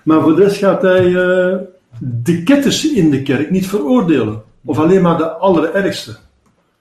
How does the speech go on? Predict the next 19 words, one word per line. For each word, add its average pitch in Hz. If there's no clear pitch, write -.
Eh, 113
heeft 135
er 143
een 123
paar 180
veroordeeld 156
maar, 170
maar 131
heeft 151
een 135
heel 185
hoop 180
laten 170
lopen. 190
En 135
heeft 139
zelfs 139
heel 185
progressieven 190